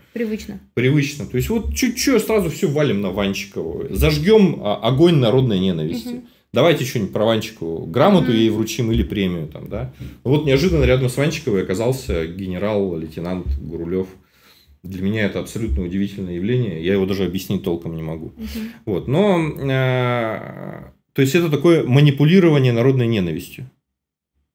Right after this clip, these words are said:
Speaker 1: Ну да,
Speaker 2: Управление
Speaker 1: управление, я бы
Speaker 2: народной
Speaker 1: сказала, да.
Speaker 2: ненавистью. Это первая часть. А вторая часть заключается в том, что сами-то чиновники,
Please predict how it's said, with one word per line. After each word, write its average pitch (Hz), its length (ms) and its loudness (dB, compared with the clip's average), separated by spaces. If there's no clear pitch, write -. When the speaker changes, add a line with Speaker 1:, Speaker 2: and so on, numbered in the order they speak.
Speaker 1:
Ну 240 240 -8
да, 202 180 -8
Speaker 2:
Управление 156 140 4
Speaker 1:
управление, 151 480 6
я 107 60 4
бы 107 60 2
Speaker 2:
народной 107 380 0
Speaker 1:
сказала, 87 200 0
да. 87 80 -2
Speaker 2:
ненавистью. 85 360 -10
Это - 100 -10
первая 170 320 2
часть. - 260 -8
А 87 40 -8
вторая 180 300 -2
часть 156 520 -4
заключается 127 540 -2
в 131 60 -8
том, 170 180 0
что 117 460 -4
сами-то 170 400 0
чиновники, 139 840 0